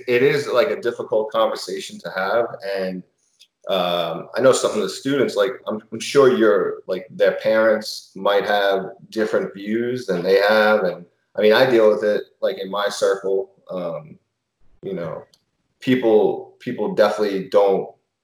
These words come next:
agree with my, a lot of my opinions on these <laughs> things, and I'm not even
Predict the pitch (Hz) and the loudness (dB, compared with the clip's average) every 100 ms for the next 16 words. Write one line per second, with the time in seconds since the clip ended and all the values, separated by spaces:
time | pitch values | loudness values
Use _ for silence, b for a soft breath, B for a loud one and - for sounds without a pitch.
0 | _ _ - 101 95 98 117 110 98 - | _ _ -8 -8 -4 2 2 4 0 -4
1 | 85 98 - 98 98 98 101 98 92 90 | -2 -2 0 2 4 4 2 0 -2 -4
2 | - 110 135 143 143 - - - 120 131 | -2 -2 0 -2 -6 -10 -16 -4 0 2
3 | 135 135 - 160 143 131 - 107 110 120 | 0 -2 0 0 0 -2 -2 2 4 4
4 | 117 117 113 113 110 107 107 | 4 4 4 2 0 0 -4